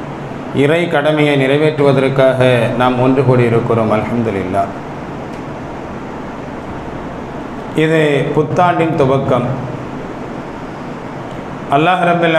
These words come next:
ஆலமீன் ஒவ்வொரு ஆண்டுக்கு உள்ளும் மூன்று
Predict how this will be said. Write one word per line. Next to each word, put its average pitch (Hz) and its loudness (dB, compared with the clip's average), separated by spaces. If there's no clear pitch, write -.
ஆலமீன் 151 2
ஒவ்வொரு 196 4
ஆண்டுக்கு 180 2
உள்ளும் 156 4
மூன்று 202 4